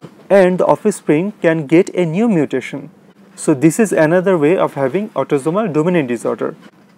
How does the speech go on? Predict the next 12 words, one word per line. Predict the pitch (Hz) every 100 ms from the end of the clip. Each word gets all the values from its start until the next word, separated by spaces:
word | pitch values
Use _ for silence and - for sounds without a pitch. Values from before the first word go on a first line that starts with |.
| _
Now | 147 143 151
we | 160
will | 151
see | 147 160
some | 143 147
examples. | 139 120 156 151 220 - - _ _ _ _ - -
Huntington's | 160 165 208 196 226 170
disease | 165 139 147 139 -
is | 160 131
a | 185 247 -
neurodegenerative | 143 147 175 190 196 143 139 151 151 170
disorder, | 131 117 123 113 131